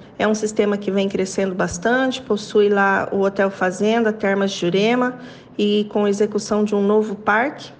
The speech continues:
que está lá no município. Então, é um, um distrito que vem crescendo e a Sanepar vem acompanhando esse desenvolvimento aí no distrito de Águas de Jurema.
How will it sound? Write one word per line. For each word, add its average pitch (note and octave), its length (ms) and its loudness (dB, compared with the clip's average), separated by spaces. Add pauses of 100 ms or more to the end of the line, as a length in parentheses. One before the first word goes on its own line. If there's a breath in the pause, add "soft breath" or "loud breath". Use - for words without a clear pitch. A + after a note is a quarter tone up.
(100)
que - 140 -4
está G3 340 0
lá G3 140 2
no G3 100 0
município. G3 640 -2
Então, A#3+ 240 0
é B3 60 0
um, B3 320 -2
um A3+ 40 -2
distrito A#3+ 520 -4
que - 100 -6
vem A#3 220 2
crescendo A#3+ 720 0 (280 loud breath)
e A3+ 200 4
a A3+ 160 2
Sanepar A3+ 760 0
vem A3+ 180 2
acompanhando A3+ 720 2
esse G#3+ 200 0
desenvolvimento G#3+ 880 0
aí F#3 320 0
no G#3 100 0
distrito F#3+ 560 -2
de F#3+ 120 -2
Águas F#3+ 240 0
de G3 80 -6
Jurema. G#3 400 0